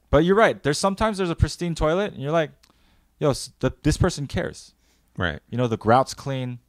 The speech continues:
Speaker 2: Mm-hmm.
Speaker 1: everything's clean.
Speaker 2: Everything's clean.
Speaker 1: 'Cause some, sometimes you go to a place, there's piss on the floor.
Speaker 2: Mm-hmm, mm-hmm.
Speaker 1: You know, it's, like, sticky on the walls, and you're
Speaker 2: Mm-hmm.
Speaker 1: like, "They don't clean this shit.
Speaker 2: Mm-hmm.
Speaker 1: Why would I put my bare ass here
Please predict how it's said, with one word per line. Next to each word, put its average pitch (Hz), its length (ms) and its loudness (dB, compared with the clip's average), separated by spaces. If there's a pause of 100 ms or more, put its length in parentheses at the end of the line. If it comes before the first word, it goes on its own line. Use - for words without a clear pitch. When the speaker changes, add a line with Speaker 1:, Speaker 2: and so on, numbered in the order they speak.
(160)
Speaker 2:
Mm-hmm. - 100 -4
Speaker 1:
everything's 117 400 -4
clean. 110 480 -8
Speaker 2:
Everything's 92 280 -10
clean. 123 360 -6
Speaker 1:
'Cause 143 140 -8
some, 208 200 4
sometimes 254 480 2
you 180 60 2
go 196 160 8
to 196 80 6
a 180 60 2
place, 208 340 2
there's 151 220 -2
piss 190 320 4
on 180 140 0
the 139 60 -6
floor. 190 380 0 (240)
Speaker 2:
Mm-hmm, 104 360 -8
mm-hmm. 101 320 -10
Speaker 1:
You 131 100 0
know, 160 340 2
it's, 151 180 -4
like, 143 160 -4
sticky 196 640 -4 (100)
on 135 160 -2
the 135 60 0
walls, 170 360 2
and - 120 -4
you're 139 100 -2
Speaker 2:
Mm-hmm. 147 60 0
Speaker 1:
like, 139 180 0 (260)
"They 180 60 -6
don't 202 140 0
clean 101 180 -4
this 92 120 -6
shit. 143 280 -8 (140)
Speaker 2:
Mm-hmm. 104 300 -6 (140)
Speaker 1:
Why 147 140 2
would 185 120 4
I 175 60 2
put 170 160 -2
my 156 120 -2
bare 143 220 2
ass 139 240 2
here 98 280 -6